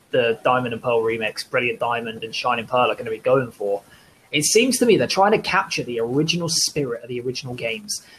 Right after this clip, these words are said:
They're trying to capture that feeling that Diamond and Pearl had, where everything seemed fresh and new and technology was, was everywhere. It's cute, it's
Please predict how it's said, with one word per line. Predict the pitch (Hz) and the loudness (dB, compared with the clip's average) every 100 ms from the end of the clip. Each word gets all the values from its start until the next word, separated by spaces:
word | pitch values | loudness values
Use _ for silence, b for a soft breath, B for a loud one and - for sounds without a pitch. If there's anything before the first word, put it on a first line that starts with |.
| B | B
They're | - | -6
trying | - 190 190 | 0 2 0
to | |
capture | - 185 - 135 | 0 -2 -2 -2
that | 127 - - | 0 0 -2
feeling | - 190 202 135 120 | 0 4 4 2 0
that | 123 | -6
Diamond | 143 147 165 160 | 0 4 4 4
and | 151 | 2
Pearl | - 147 139 | 2 4 4
had, | - 151 117 113 - B B | 2 0 0 -2 -8 B B
where | - 151 147 - - | 0 2 4 0 -4
everything | 170 180 185 | -4 -4 -4
seemed | 160 - 160 - | -6 -4 -4 -4
fresh | - - 156 120 - - | -8 -2 -2 0 -4 -4
and | 131 131 131 | -10 -12 -6
new | 147 156 131 117 | -2 0 0 -2
and | 131 127 123 - - _ | -4 -4 -6 -16 -20 _
technology | - - 131 151 165 147 135 117 | -12 -10 0 4 4 4 0 -4
was, | 117 117 - - | -4 -4 -6 -8
was | 131 127 - | -12 -6 0
everywhere. | 147 156 143 120 - | 0 2 0 0 -2
It's | 151 - - - | -4 -2 -2 -2
cute, | - - 220 262 220 - - _ | -4 -2 0 0 -4 -10 -20 _
it's | - 165 - | -4 -4 -8